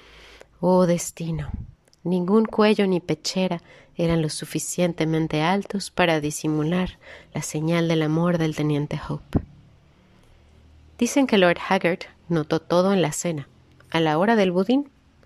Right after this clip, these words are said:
El desdichado joven lo negaba, pero cuando bajo amenaza de revólver tuvo que quitarse la chaqueta del uniforme, en su pecho se vio claramente el lunar de Lady Helen,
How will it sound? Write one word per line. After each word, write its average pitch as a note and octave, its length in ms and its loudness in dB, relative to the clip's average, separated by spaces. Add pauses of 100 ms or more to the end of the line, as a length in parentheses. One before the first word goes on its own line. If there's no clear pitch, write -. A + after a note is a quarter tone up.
(760)
El F3 140 0
desdichado F#3 520 0
joven G3+ 380 2
lo F3+ 100 2
negaba, F3+ 520 -2 (580)
pero F3 240 0
cuando F3 280 2
bajo E3+ 240 -2
amenaza F3 520 0
de A3+ 100 2
revólver E3+ 680 0 (420)
tuvo A3 300 2
que G#3+ 120 2
quitarse G3 500 -2
la E3 140 0
chaqueta E3 440 -4
del D3+ 180 0
uniforme, E3+ 640 -2 (640)
en E3 100 -2
su - 160 -8
pecho F3+ 340 0
se - 200 -4
vio E3+ 200 2
claramente E3+ 840 0
el D#3 160 -2
lunar D#3+ 400 0
de D#3+ 160 0
Lady D#3 340 0
Helen, D3 380 -4